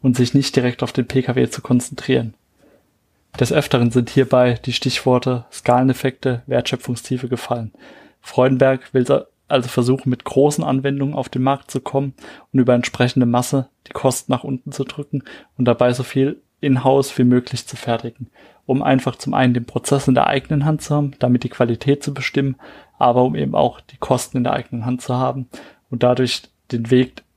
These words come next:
auf den Markt zu bereiten. Aus meiner Sicht äußerst interessante Ansätze, die man hier verfolgt, die auch sehr vielversprechend klingen.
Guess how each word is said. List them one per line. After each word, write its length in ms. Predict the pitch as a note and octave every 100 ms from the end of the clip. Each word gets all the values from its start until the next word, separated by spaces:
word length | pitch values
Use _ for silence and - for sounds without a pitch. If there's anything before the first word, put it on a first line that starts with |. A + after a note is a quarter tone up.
| _ -
auf 220 | B2 -
den 160 | B2
Markt 260 | B2 B2 -
zu 100 | C#3+
bereiten. 500 | B2+ C#3 - - B2 _ _ _ _ _ _ C3+
Aus 160 | A#2+
meiner 240 | C3 C#3 C#3
Sicht 340 | D#3 - -
äußerst 340 | C#3+ D3 C#3+
interessante 520 | D#3+ C#3 C3 B2+ C3 C#3
Ansätze, 480 | C#3 C#3+ D3 -
die 100 | C3+
man 140 | C#3+ C3
hier 180 | C#3+ C#3
verfolgt, 540 | C3+ - C#3 C#3 - - - - -
die 80 | -
auch 120 | -
sehr 160 | - B2
vielversprechend 680 | - B2+ B2 - B2 - B2
klingen. 320 | - A#2+